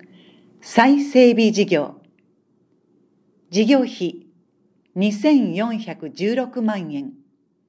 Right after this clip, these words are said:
農林業費。道の駅周辺を人が集まる拠点として再整備を行います。動線を改善し、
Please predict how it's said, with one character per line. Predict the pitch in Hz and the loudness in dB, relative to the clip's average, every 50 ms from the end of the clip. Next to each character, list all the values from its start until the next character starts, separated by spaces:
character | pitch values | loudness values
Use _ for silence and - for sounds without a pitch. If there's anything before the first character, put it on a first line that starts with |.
| _ _ _ _ _ _ _ _ _ _ _ _ _ _ - | _ _ _ _ _ _ _ _ _ _ _ _ _ _ -6
農 | 180 208 233 262 262 247 | -2 0 2 2 2 2
林 | 247 247 240 226 220 - | 0 -2 -2 -4 -4 -4
業 | 202 185 165 | -6 -6 -6
費。 | 160 - - - - - _ _ _ _ _ _ _ _ _ _ _ _ _ _ _ _ _ _ _ _ _ _ _ _ _ _ _ _ _ _ _ _ _ _ _ _ _ _ _ _ 208 | -10 -16 -20 -20 -20 -20 _ _ _ _ _ _ _ _ _ _ _ _ _ _ _ _ _ _ _ _ _ _ _ _ _ _ _ _ _ _ _ _ _ _ _ _ _ _ _ _ 4
道 | 226 226 226 240 254 | 6 6 6 6 8
の | 269 269 262 | 8 8 6
駅 | 269 269 - 208 202 | 4 0 -4 -6 -8
周 | 208 - 208 214 214 202 | -6 -4 -4 -4 -4 -4
辺 | 180 202 202 196 190 185 | -4 -4 -4 -2 -4 -4
を | 180 180 180 180 - _ _ _ _ _ _ _ _ | -4 -6 -6 -8 -12 _ _ _ _ _ _ _ _
人 | _ - - - 277 269 254 | _ -20 -12 -6 -4 -2 0
が | 247 247 226 233 226 226 | 0 -2 -2 -6 -8 -10
集 | - - 240 | -10 -8 -6
ま | 240 233 | -6 -6
る | 208 175 160 - | -6 -8 -10 -12
拠 | - 180 180 | -14 -16 -8
点 | - 277 294 294 294 285 | -4 -2 -2 -2 -2 -4
と | 269 254 | -8 -10
し | 247 - - _ | -10 -14 -12 _
て | 214 202 196 202 - _ _ _ _ _ _ | -8 -8 -8 -10 -14 _ _ _ _ _ _
再 | _ - - 233 285 311 | _ -4 0 2 2 2
整 | 294 - 349 339 302 | 2 0 0 0 0
備 | - 190 175 | 0 -2 -2
を | 160 147 147 | -2 -2 -4
行 | - 185 | -6 -8
い | 180 170 165 170 156 | -8 -8 -8 -8 -8
ま | 151 151 | -8 -10
す。 | 170 - - _ _ _ _ _ _ _ _ _ _ _ _ _ _ _ _ _ _ _ _ _ _ _ _ _ _ _ _ _ _ _ _ _ | -10 -12 -18 _ _ _ _ _ _ _ _ _ _ _ _ _ _ _ _ _ _ _ _ _ _ _ _ _ _ _ _ _ _ _ _ _
動 | 151 202 220 247 247 | 4 6 6 6 4
線 | 240 - 247 233 220 214 208 | 2 0 0 0 0 0 0
を | 208 202 202 202 202 - - | 0 0 0 -2 -2 -6 -12
改 | - - 180 196 208 196 | -16 -10 -8 -6 -6 -6
善 | 202 196 185 185 185 175 | -6 -10 -10 -12 -16 -20
し、 | - - - 160 - - | -20 -20 -20 -20 -20 -20